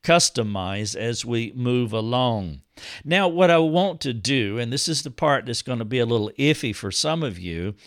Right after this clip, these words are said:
but as I roll through this last section, as I wrap up this podcast, I do want you to listen carefully. And again,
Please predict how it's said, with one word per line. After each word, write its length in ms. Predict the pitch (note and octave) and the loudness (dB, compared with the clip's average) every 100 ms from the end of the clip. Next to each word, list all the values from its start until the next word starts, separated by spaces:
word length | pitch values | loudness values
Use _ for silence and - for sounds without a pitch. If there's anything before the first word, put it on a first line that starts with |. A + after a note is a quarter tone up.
| _ - | _ -6
but 180 | G#2+ | 0
as 140 | A#2 A2 | 0 2
I 80 | A#2 | 0
roll 260 | A#2+ C#3+ | 4 4
through 280 | D3+ D3+ C3+ | 2 2 2
this 280 | A2+ G#2 B2 | 0 -2 0
last 320 | B2 A#2+ - | 0 2 0
section, 460 | - C3+ B2+ G2+ F#2 | 0 0 -2 -6 -6
as 180 | G2 | -8
I 60 | A2 | -8
wrap 280 | G2 A#2 - | -4 -4 -4
up 160 | A#2 | -6
this 160 | G#2+ F2 | -6 -8
podcast, 680 | - A#2+ A#2 - F#2+ F2+ - | -4 -4 -4 -6 -6 -6 -6
I 40 | |
do 200 | A2+ F3 | -2 -2
want 220 | F#3 F#3 | 0 -4
you 60 | D3+ | -4
to 100 | D3 | -4
listen 480 | C#3+ D#3 D#3+ - A#2 | -2 0 0 -2 -6
carefully. 640 | - C#3+ C#3+ - F#2 G2 | -4 -2 -2 -2 -8 -6
And 120 | G2+ | -6
again, 420 | A2 G2+ C3+ D#3 | -6 -4 0 0